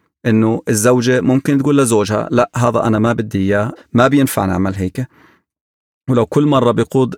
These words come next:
الخلاف للطلاق، يبقى ما في بيت اليوم سليم وواقف على رجله. والمقبلين على الزواج،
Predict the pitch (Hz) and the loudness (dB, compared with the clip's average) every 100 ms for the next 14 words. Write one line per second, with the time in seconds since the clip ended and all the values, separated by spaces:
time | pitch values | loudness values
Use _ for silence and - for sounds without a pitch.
0 | _ 117 110 123 135 113 107 - 113 127 | _ -2 0 0 2 2 0 -2 -2 -2
1 | - 117 117 117 117 107 110 120 - 104 | -2 0 0 0 -4 -2 0 0 -2 -2
2 | 110 - 101 110 107 107 101 107 - - | -2 -2 -2 -2 0 -2 0 -2 -4 -4
3 | 107 107 101 - 90 98 101 87 104 110 | 0 2 0 0 0 0 0 0 2 4
4 | 127 131 139 160 139 131 120 135 208 | 2 2 0 2 2 2 2 2 0